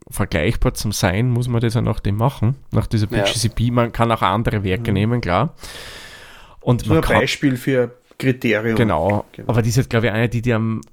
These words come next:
Speaker 1: öftesten, glaub ich, genommen wird oder rangezogen
Speaker 3: Mhm.
Speaker 1: wird.
Speaker 2: Ja, ist mal zumindest, äh, eine der bekanntesten, ja.
Speaker 1: Genau. Ich glaub, der European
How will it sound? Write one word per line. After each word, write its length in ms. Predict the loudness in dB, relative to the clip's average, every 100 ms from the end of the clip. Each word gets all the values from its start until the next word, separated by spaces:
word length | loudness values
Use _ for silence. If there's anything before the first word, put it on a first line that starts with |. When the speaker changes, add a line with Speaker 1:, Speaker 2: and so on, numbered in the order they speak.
| 0
Speaker 1:
öftesten, 500 | 0 0 -2 -2 -2
glaub 220 | 0 0
ich, 80 | 0
genommen 420 | -2 -2 -2 -2
wird 100 | -2
oder 180 | -2 -2
rangezogen 600 | -2 -2 -2 0 2 2
Speaker 3:
Mhm. 80 | 2
Speaker 1:
wird. 180 | 2 2
Speaker 2:
Ja, 80 | 0
ist 180 | -2 -2
mal 260 | 0 -2 -6
zumindest, 680 | -4 0 0 0 -4 -6 -4
äh, 300 | -2 -2 -6 -12 -12
eine 340 | -8 -4 -2 -2
der 120 | -2
bekanntesten, 800 | -4 -4 -4 -4 -8 -10 -10 -12
ja. 40 | -2
Speaker 1:
Genau. 460 | 0 2 2 0 -2 -12 -6 0
Ich 60 | 0
glaub, 180 | 0 0
der 100 | 0
European 840 | 0 -2 -6 -8 -2 0 0